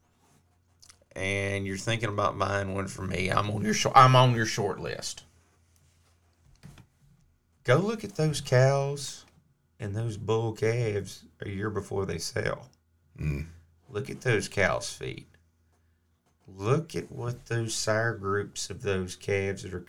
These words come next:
Speaker 1: coming up, which ones look consistent at that age? Because if you're a commercial cow man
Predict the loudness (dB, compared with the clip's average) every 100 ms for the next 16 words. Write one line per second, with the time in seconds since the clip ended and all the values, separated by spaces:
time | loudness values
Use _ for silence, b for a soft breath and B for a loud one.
0 | -12 -8 -6 -4 -4 -6 -10 _ _ _
1 | _ _ _ -8 -6 -6 -6 -6 -6 -8
2 | -8 -8 -8 -6 -4 -4 -4 -6 -8 -10
3 | -4 -2 -2 -4 -8 -12 -14 -16 -18 b
4 | b b b b b -10 -6 -6 -6 -6
5 | -4 -4 -2 -2 -2 -2 -6 -2 0 2
6 | 0 -6 -18 -4 -2 -2 -6 -10